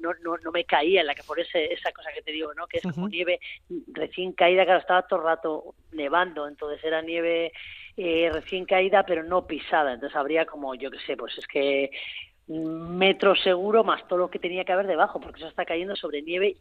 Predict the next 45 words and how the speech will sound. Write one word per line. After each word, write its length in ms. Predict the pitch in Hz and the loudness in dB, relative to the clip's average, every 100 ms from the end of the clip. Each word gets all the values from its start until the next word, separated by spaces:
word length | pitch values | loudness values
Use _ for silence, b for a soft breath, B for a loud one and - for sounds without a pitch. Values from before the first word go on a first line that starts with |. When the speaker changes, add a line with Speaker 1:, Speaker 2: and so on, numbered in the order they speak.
| - | -2
Speaker 1:
ya 140 | 170 180 | 2 2
pisada, 560 | - - - 180 110 - | 0 -6 -2 -2 -4 -10
entonces 400 | - 135 - 147 - _ | -18 -16 -10 -10 -12 _
yo 140 | - 165 | -4 -2
no 80 | 170 | -2
me 100 | 170 | -2
quiero 140 | 170 | 0
imaginar 460 | 170 160 - 170 175 | 0 -2 -2 0 0
cuánto, 380 | 165 160 - 147 | 2 0 0 -2
o 60 | 143 - | -2 0
sea, 100 | 127 | 2
cuánta 280 | 147 143 | 2 2
nieve 180 | 160 165 | 2 0
tienen, 200 | 160 175 | -2 -6
porque 300 | 165 135 127 _ | -4 -6 -8 _
tengo 240 | - 156 147 | -6 -2 -2
vídeos 420 | 165 165 180 180 - | -2 4 4 4 2
en 80 | |
los 120 | 139 - | -4 -2
que 140 | 143 | -6
solo 240 | - 160 | -4 -4
se 140 | 151 160 | -2 2
ve 100 | 156 | 2
blanco. 480 | 147 156 160 - - _ _ _ _ _ - _ _ - | 4 2 2 -12 -16 _ _ _ _ _ -20 _ _ 2
Tal 120 | 131 | 2
Speaker 2:
Vamos 80 | 139 | 4
Speaker 1:
cual. 140 | 147 | 2
Speaker 2:
a 40 | 143 | 4
hablar 300 | 160 180 - | 2 0 -2
de 200 | 170 151 | -2 0
metro 280 | 156 160 175 | 0 2 2
y 40 | |
pico, 320 | 170 165 - | 2 -2 0
de 120 | 214 185 | 2 0
dos 240 | 147 - | -2 -2
metros, 540 | 165 175 208 247 - - | -4 -2 -4 -4 -6 -6
y 120 | 165 | -6
metros 260 | 151 165 165 | 0 2 2
Speaker 1:
Sí, 20 | |
sí, 60 | |
Speaker 2:
además 240 | 185 185 - | 0 -2 -2
Speaker 1:
sí. 80 | 135 | -4
Speaker 2:
sin 180 | 202 170 | -4 -8
absolutamente 560 | 165 160 165 180 185 | -8 -8 -6 -6 -6
pisar. 320 | - - 175 | -8 -6 -6